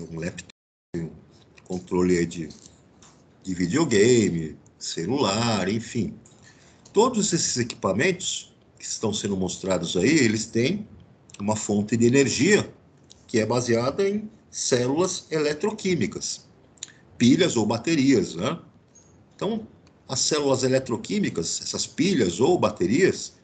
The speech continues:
serão e dispositivos, né, equipamentos que vão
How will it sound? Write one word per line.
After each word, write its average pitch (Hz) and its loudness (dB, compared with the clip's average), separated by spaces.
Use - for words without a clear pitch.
serão 180 2
e 139 0
dispositivos, 143 -2
né, 135 2
equipamentos 123 -2
que 226 -4
vão 165 0